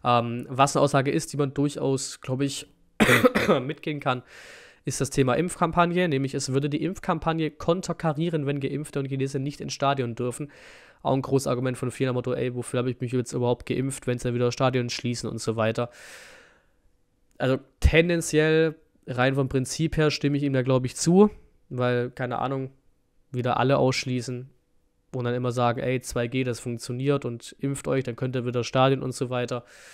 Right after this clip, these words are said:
Ähm, ja, wenn man dann wieder sagt, "Ey, wir machen wieder Geisterspiele", natürlich ist es dann so ein bisschen kontraproduktiv. Dann haben natürlich noch ein paar mehr Leute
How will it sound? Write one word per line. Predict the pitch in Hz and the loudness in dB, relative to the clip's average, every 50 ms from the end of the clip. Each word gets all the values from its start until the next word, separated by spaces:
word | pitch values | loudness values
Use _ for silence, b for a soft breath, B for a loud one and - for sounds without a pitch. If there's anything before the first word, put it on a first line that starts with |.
| B B B B B - | B B B B B 0
Ähm, | 123 117 117 117 113 113 113 117 117 113 113 - _ _ _ _ _ _ _ _ _ _ - | 2 4 4 2 0 -2 -6 -8 -8 -8 -10 -12 _ _ _ _ _ _ _ _ _ _ -2
ja, | 113 113 113 117 - - _ _ _ _ _ _ _ _ _ _ _ _ _ _ - | 2 2 2 2 -2 -12 _ _ _ _ _ _ _ _ _ _ _ _ _ _ -8
wenn | 120 113 | -4 -2
man | 113 113 | 0 0
dann | 117 117 | 0 0
wieder | 120 117 113 | 0 0 0
sagt, | - - 123 113 - - | 0 0 -2 -2 -2 -4
"Ey, | - 120 120 117 113 117 _ _ _ - | -4 -2 -2 -2 -2 -4 _ _ _ -6
wir | 127 117 | -4 -2
machen | 117 120 113 113 120 | -2 -2 -2 -2 -2
wieder | 117 117 113 | -2 -2 0
Geisterspiele", | 120 117 120 - - 123 - - - 120 120 120 120 117 | 0 0 0 0 -2 -6 -6 -6 -6 -4 -4 -4 -4 -4
natürlich | 123 117 113 - - 120 120 - | -6 -8 -8 -4 -4 -4 -4 -4
ist | - 117 - | -6 -8 -6
es | 120 | -4
dann | 117 113 113 | -4 -4 -4
so | - 113 | -6 -8
ein | |
bisschen | 120 110 - 117 113 | -8 -6 -8 -8 -8
kontraproduktiv. | - - 123 120 - 117 110 - 123 117 110 - - - 120 117 110 - | -6 -6 -4 -2 -2 -4 -2 -2 -4 -6 -6 -6 -8 -8 -8 -8 -8 -6
Dann | - 113 | -6 -6
haben | 113 | -6
natürlich | 113 110 - 120 110 110 | -6 -8 -8 -10 -8 -6
noch | 113 113 | -6 -8
ein | 113 107 | -6 -6
paar | - 110 107 | -6 -6 -4
mehr | 117 113 113 | -4 -2 -2
Leute | 113 113 113 - - 113 | 0 -2 -2 -2 -6 -8